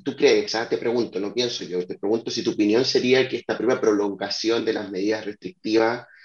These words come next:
va en la lógica de ampliar un conflicto social en, en, en esa clave, es decir, ¿tú crees que las decisiones políticas, por ejemplo, que están tomándose en las comunidades y en el Estado español,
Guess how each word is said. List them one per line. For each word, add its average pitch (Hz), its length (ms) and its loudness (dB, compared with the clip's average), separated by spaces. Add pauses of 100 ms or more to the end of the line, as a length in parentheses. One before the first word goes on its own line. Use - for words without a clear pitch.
(280)
va 117 120 4
en 127 80 4
la 127 60 4
lógica 123 460 2
de 107 140 4
ampliar 104 420 0
un 139 100 0
conflicto 139 920 -2 (500)
social 120 520 2
en, 104 340 0
en, 98 240 -6
en 101 220 -2
esa 113 280 0
clave, 110 400 0 (100)
es 104 120 0
decir, 113 440 0
¿tú - 100 -8
crees 127 220 0
que 120 60 -2
las 117 120 4
decisiones 117 460 -2
políticas, 120 440 0
por 107 120 -8
ejemplo, 117 260 -4
que 98 60 -6
están 120 340 -2 (240)
tomándose 110 440 0
en 90 40 -4
las 95 140 -4
comunidades 107 800 0
y 104 100 -2
en 98 80 -2
el 95 80 -4
Estado 113 340 0
español, 123 540 -2